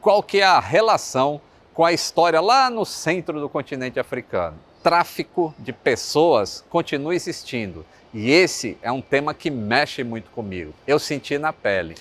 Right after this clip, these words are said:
E Viracopos incorporou em sua governança corporativa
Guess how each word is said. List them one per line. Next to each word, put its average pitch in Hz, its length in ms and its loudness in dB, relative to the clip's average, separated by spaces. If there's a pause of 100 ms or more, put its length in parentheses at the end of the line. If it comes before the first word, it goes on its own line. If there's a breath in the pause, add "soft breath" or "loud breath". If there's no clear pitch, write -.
E 147 80 2
Viracopos 165 920 0 (120)
incorporou 170 880 0
em 123 60 -4
sua 135 180 -2
governança 127 640 0
corporativa 135 920 -2